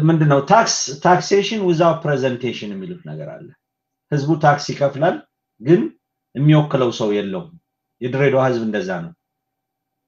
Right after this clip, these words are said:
ይከፍላል ታክሱን፣ ግን የሚመርጠው፣ እ፣ አመራር የለም። በ-፣ ባሉት ራሱ በተፈቀዱለት እነሱ፣ እ፣ እነሱ በመደቡለት ሰው የሚተዳደር ማለት ነው።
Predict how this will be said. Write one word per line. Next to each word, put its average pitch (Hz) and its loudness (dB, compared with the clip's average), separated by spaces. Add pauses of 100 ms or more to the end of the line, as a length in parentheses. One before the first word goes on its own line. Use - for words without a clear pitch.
(140)
ይከፍላል 123 2
ታክሱን፣ 139 0 (280)
ግን 131 -2
የሚመርጠው፣ 123 0 (720)
እ፣ 107 -8
አመራር 113 2
የለም። 95 -4 (840)
በ-፣ 117 2 (600)
ባሉት 135 2 (200)
ራሱ 139 4
በተፈቀዱለት 135 2
እነሱ፣ 131 -6 (280)
እ፣ 123 -6 (600)
እነሱ 151 6
በመደቡለት 120 2
ሰው 120 -2
የሚተዳደር 98 -6
ማለት 87 -10
ነው። 87 -14